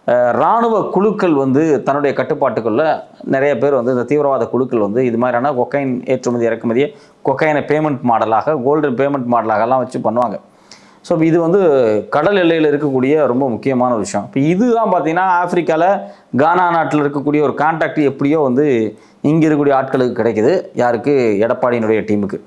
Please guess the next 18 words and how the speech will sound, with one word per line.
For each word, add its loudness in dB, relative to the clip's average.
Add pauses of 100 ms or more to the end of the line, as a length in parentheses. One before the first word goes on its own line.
(260)
எடப்பாடியினுடைய 0
ரிலேஷன், -2
அது -2
பையனுடைய 0
ஃப்ரெண்ட்ஸுக்கு, -4 (380)
இந்த -4
பிரதீப் 0
குமார், 0
பிரசாந்த், -2
இந்த -2
டீம், -2
இன்னும் 2
நிறைய 2
ப-, 0
பெரிய, 0
நிறைய 0
பேர் -2
இருப்பாங்க. -2